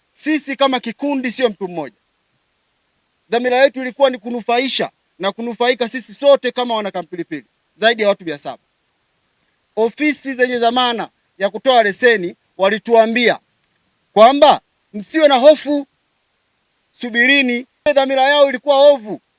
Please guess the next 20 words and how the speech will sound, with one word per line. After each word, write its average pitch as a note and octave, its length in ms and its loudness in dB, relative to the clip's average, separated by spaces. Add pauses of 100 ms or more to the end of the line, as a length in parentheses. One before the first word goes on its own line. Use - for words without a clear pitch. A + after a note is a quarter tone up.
Walikuwa B3+ 360 2
wakati C4+ 300 -2
huo D4+ 140 -2
sisi C4 240 -12
tumesubirishwa, A#3+ 800 -8 (280)
na G3 140 -4
sisi C#4+ 160 -12
kwa C4 100 -2
sababu C#4 280 -2
ni A#3+ 60 -6
watii A3+ 360 -4
na G#3+ 100 -4
wavumilivu F3 640 -8 (220)
tulitulia. A3+ 580 -4 (540)
Wao C#4 280 6
wakatafuta A#3 560 -2
mdau, A3+ 480 2 (1800)
na A3+ 120 0
tuna B3 220 -2
hakika B3 460 0